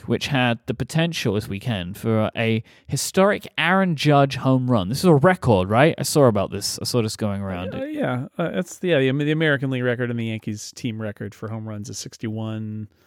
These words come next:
Speaker 2: Roger Maris and Judge, as we record this, is on sixty.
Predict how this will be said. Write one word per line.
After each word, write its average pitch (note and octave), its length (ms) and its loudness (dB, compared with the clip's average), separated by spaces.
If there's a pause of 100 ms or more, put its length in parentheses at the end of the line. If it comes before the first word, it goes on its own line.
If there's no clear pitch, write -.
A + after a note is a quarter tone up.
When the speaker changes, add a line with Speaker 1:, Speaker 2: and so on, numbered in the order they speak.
(240)
Speaker 2:
Roger G#2+ 200 -6
Maris G#2 400 -6
and A2 240 -8
Judge, A2+ 320 -6
as A2 140 -6
we A#2 80 -6
record A2 340 -8
this, A#2 180 -10
is C3 120 -10
on A2 140 -10
sixty. - 420 -14